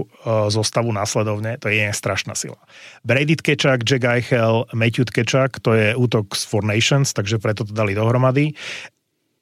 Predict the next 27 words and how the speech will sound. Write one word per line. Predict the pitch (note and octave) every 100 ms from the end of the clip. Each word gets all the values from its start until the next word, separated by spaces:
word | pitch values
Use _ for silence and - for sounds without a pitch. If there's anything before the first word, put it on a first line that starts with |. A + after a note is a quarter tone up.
| _ _
Aston | E3+ E3+ F3+
Matthews, | C#3+ D#3 D#3 C#3 A#2+ -
eh, | C3 A#2+ A#2
s |
Jakeom | G#2+ C3 C3+ C3 A#2+
Genselom | A#2+ B2 C3 A#2+
hral | A2+ A#2+
aj | A#2+
na | A2+
Four | - A#2
Nations | A2+ A#2 - D3 D#3+ - -
a | - A#2+ A2+
s | A2 -
nimi | C3 B2+
hral | B2
Jack | A#2 B2+
Hughes, | C#3+ B2+ A2
ale | G#2+
keďže | A#2+ C3
bol | C3+ B2+
zranený, | A#2+ A2+ C3 C3+ C#3
tak | B2+ A2
tam | B2 A#2
dali | B2 B2 A#2+ G#2
Claytona | B2+ A#2+ C#3 A#2+
Kellera | A#2+ A2+ A#2 B2+ C#3
z | D#3+ A2